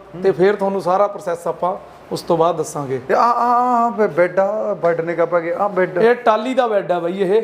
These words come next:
Speaker 1: ਨਹੀਂ, ਇਹ ਬੈੱਡ ਬਣਾਉਣ ਲੱਗੇ ਤੁਸੀਂ?
Speaker 2: ਹਾਂ, ਹਾਂ, ਹਾਂ, ਹਾਂ ਬਾਈ, ਇਹ ਆਪਾਂ ਸਾਰੇ, ਇਹ ਸਾਰੇ ਬੈੱਡ ਬੁੱਡ ਆਪਣੇ ਵਧੀਆ ਟੌਪ ਕੁਆਲਿਟੀ ਦਾ ਸਾਰਾ ਸਮਾਨ ਹੈਗਾ ਇਹ। ਇਹ ਟਾਹਲੀ ਦਾ ਬੈੱਡ ਸੀਗਾ।
Speaker 1: ਜੀ।
Speaker 2: ਤੇ ਉਸ
Speaker 1: ਇੱਧਰ ਆ, ਆ ਜਿਹੜਾ ਫਰਨੀਚਰ ਪਿਆ,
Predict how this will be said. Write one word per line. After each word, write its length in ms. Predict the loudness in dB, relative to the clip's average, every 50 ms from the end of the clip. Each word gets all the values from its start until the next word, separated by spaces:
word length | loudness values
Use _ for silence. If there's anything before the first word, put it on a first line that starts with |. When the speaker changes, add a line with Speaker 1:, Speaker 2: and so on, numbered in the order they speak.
| 0
Speaker 1:
ਨਹੀਂ, 160 | -2 -2 -2
ਇਹ 100 | -2 -2
ਬੈੱਡ 220 | 0 0 0 0 0
ਬਣਾਉਣ 320 | -2 -2 -2 -2 0 0
ਲੱਗੇ 220 | 0 0 0 0 -4
ਤੁਸੀਂ? 300 | -8 -6 -6 -6 -6 -6 -2
Speaker 2:
ਹਾਂ, 260 | 2 2 2 2 2
ਹਾਂ, 200 | 0 0 -2 -2
ਹਾਂ, 160 | -2 -4 -6
ਹਾਂ 180 | -6 -6 -8 -6
ਬਾਈ, 280 | -6 -6 -6 -4 -2
ਇਹ 340 | -2 0 0 0 2 2 2
ਆਪਾਂ 260 | 0 0 0 -2 -4
ਸਾਰੇ, 400 | -2 0 0 0 0 0 0 -4 -6 -8 -14 -20 -20 -20 -20 -20 -20 -16 -12 -12 -12 -12 -12 -14 -16 -16 -16 -16 -16 -16 -14 -14 -14 -12 -12 -12 -8 -2 0
ਇਹ 60 | 2
ਸਾਰੇ 440 | 2 4 4 2 4 4 2 2 2
ਬੈੱਡ 320 | 2 2 2 2 2 0 -2
ਬੁੱਡ 260 | 0 0 0 0 0 -2 -2 -6 -12 -16 -12 -4 0 0
ਆਪਣੇ 200 | 0 0 -2 -4
ਵਧੀਆ 300 | -2 -4 -2 0 0 0
ਟੌਪ 320 | 2 2 0 0 0 0
ਕੁਆਲਿਟੀ 380 | 0 0 0 0 -2 -4 -4 -2
ਦਾ 120 | 0 0
ਸਾਰਾ 260 | 0 0 0 0 0
ਸਮਾਨ 300 | 0 -2 -2 -2 -2 0
ਹੈਗਾ 260 | 0 0 0 0 0
ਇਹ। 180 | 0 0 -2 -2 -4 -6 -16 -20 -20 -10 -6 -4
ਇਹ 60 | -4
ਟਾਹਲੀ 380 | 0 2 2 2 2 2 2 2
ਦਾ 120 | 4 4
ਬੈੱਡ 240 | 4 2 -2 -2 -4
ਸੀਗਾ। 480 | -8 -6 -2 -2 0 0 -2 -4 -8 -16 -20 -20 -12 -8
Speaker 1:
ਜੀ। 200 | -6 -4 -4 -4 -6 -10 -14 -20 -20 -20 -20 -18 -8 -2 2
Speaker 2:
ਤੇ 60 | 2
ਉਸ 60 | 2
Speaker 1:
ਇੱਧਰ 160 | 4 4 2
ਆ, 400 | 2 4 4 2 2 2 2 2
ਆ 100 | 2 0
ਜਿਹੜਾ 180 | 2 2 2 2
ਫਰਨੀਚਰ 480 | 2 0 -2 -4 -4 -4 -2 -2 -2 0
ਪਿਆ, 320 | 2 2 4 2 2 -2